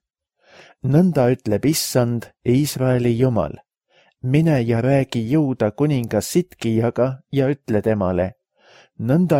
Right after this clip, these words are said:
ütleb Issand, vaata, ma annan selle linna Paabeli kuninga kätte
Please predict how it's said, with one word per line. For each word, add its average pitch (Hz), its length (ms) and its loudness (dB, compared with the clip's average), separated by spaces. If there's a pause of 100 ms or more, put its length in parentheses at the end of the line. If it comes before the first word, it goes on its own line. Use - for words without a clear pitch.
ütleb 120 320 -2
Issand, 87 560 -4 (320)
vaata, 113 720 -2
ma 127 260 -2
annan 143 260 -2
selle 117 360 -2
linna 127 340 -2
Paabeli 131 600 -2
kuninga 127 480 0
kätte 110 520 -4